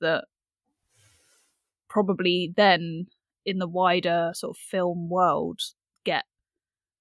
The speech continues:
um, brought in, in other ways, that if he hadn't have done something,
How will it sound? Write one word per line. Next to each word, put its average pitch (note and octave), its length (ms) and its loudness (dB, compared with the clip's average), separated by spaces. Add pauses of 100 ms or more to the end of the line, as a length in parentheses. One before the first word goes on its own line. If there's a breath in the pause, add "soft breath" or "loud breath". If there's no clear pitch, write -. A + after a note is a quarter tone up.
(440)
um, E3 320 0
brought F#3 260 2
in, E3+ 340 0 (100)
in F#3 140 -2
other F3+ 200 2
ways, F#3 540 0
that A2 180 -4 (340)
if - 120 -12
he G#3 180 2
hadn't F#3 180 0
have F3 100 -4
done E3+ 180 -2
something, F3 600 -6